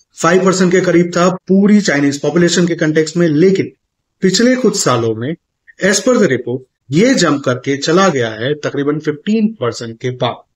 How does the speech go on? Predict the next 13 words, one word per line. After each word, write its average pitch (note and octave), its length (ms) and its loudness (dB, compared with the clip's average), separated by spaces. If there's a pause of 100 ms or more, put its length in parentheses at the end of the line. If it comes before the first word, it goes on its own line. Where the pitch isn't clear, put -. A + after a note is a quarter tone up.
(500)
तो B2 120 -2
उसी C3+ 280 -6
के B2+ 120 -2
चलते B2 320 -2 (420)
जो E3+ 140 4 (580)
older B3 360 4
age G3 200 0
people B2+ 320 -2
हैं, B2 240 -8 (140)
जो C#3+ 140 0
कि D3+ 160 0
retired G#3 480 2
लोग, B2+ 260 0